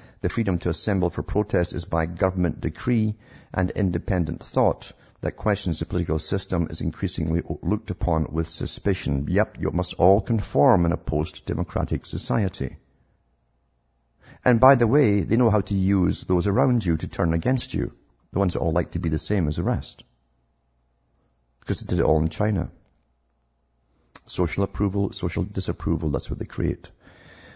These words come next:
A final in-, indicator is when the government insists upon secrecy for its own actions.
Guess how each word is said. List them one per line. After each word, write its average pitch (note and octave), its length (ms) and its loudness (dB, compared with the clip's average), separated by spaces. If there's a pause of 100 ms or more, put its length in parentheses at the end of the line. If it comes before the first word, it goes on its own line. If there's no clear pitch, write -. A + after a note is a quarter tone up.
(140)
A F2+ 100 0
final B2 320 6
in-, G#2+ 160 2
indicator G2+ 560 0
is - 240 -2
when F2+ 140 2
the F2 60 2
government F#2+ 420 0
insists - 500 -2
upon F2+ 420 2
secrecy G#2 640 0
for E2+ 260 0
its - 200 -6
own F#2 300 0
actions. D#2 640 -4